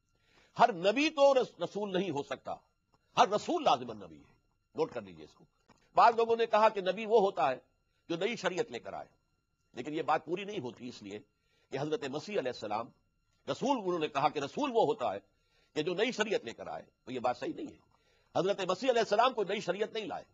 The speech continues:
बल्कि हजरत मूसा ही की शरीयत को उन्होंने नाफिज किया है, लिहाजा वो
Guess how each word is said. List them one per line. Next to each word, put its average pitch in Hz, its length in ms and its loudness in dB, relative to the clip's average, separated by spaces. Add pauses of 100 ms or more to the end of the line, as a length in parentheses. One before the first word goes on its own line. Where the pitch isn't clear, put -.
(600)
बल्कि 156 200 -2
हजरत 170 280 -2
मूसा 175 340 2
ही 208 120 4
की 226 140 -4
शरीयत 226 340 0
को 190 80 -2
उन्होंने 170 220 -4
नाफिज - 280 -6
किया - 200 -18
है, - 60 -20 (640)
लिहाजा 147 400 4 (580)
वो 180 360 0